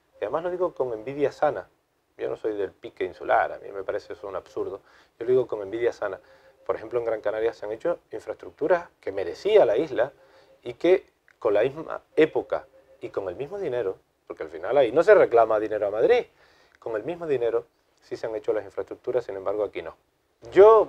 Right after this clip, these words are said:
vuelvo otra vez haciendo una comparativa con los resultados nacionales y, y verán que, que no me voy a equivocar en cuanto a que las urnas, habrán cinco urnas el mismo día,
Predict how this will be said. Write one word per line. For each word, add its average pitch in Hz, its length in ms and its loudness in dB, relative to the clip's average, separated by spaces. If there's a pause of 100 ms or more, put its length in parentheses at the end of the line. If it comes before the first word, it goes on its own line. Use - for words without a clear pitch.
(160)
vuelvo 180 220 6
otra 175 200 2
vez 131 200 2 (200)
haciendo 123 300 -8
una 131 100 -4
comparativa 131 580 4
con 127 100 0
los 117 100 -2
resultados 123 680 4 (440)
nacionales 127 640 2 (960)
y, 117 160 -4 (140)
y 113 60 -4
verán 120 280 4
que, 185 220 4
que - 180 -2
no 135 140 0
me 156 100 2
voy 156 200 6
a 151 40 6
equivocar 143 540 6
en 135 140 4
cuanto 110 560 2
a 101 120 -2
que 104 260 -2 (560)
las 120 240 -2 (220)
urnas, 131 400 2 (200)
habrán 139 300 0
cinco 185 360 -2
urnas 104 420 0 (240)
el 107 100 -8
mismo 135 280 -8
día, 196 300 -4